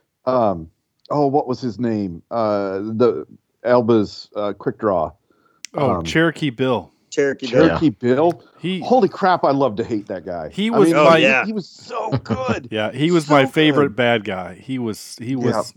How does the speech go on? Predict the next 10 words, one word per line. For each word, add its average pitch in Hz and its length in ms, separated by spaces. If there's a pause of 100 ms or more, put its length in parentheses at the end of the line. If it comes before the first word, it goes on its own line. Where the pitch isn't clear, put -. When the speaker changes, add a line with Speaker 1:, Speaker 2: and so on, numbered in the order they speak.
(120)
Speaker 1:
Yeah. 135 60
Speaker 2:
excellent. 87 540 (840)
Speaker 1:
Absolutely. 196 480
Speaker 3:
And 202 60
he, 208 120
here's 269 340
another 220 320
thing 131 220
is 123 180
it, 143 340